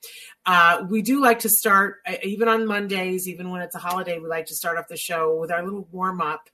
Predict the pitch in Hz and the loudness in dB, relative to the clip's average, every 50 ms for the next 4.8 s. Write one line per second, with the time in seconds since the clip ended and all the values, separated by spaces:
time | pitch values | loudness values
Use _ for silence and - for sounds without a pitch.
0 | _ - - - - - - 180 175 170 160 165 180 180 190 190 185 - - 190 | _ -20 -20 -20 -20 -10 -4 0 0 2 0 0 -2 -4 -6 -8 -12 -4 -2 0
1 | 180 175 175 151 151 165 165 160 147 - 175 165 175 170 175 170 165 151 160 156 | 0 2 0 0 -2 -6 -6 -6 -6 -4 -4 -4 -4 -4 -8 -12 -12 -14 -16 -12
2 | 156 165 160 156 156 156 151 160 156 156 151 151 - 175 160 _ 160 151 147 156 | -8 -6 -4 -2 -2 -4 -4 -6 -8 -10 -12 -10 -10 -10 -10 _ -8 -8 -8 -8
3 | 156 180 208 226 214 190 170 160 160 156 160 156 156 151 - _ _ 185 196 202 | -6 -4 -4 -2 -2 -2 -2 -2 0 0 0 0 -2 -4 -6 _ _ -2 -2 -2
4 | 196 - - 175 160 156 151 151 151 147 147 - - - 151 143 - | -4 -10 -6 -4 -2 -2 -2 -2 -2 -4 -6 -8 -8 -10 -12 -14 -12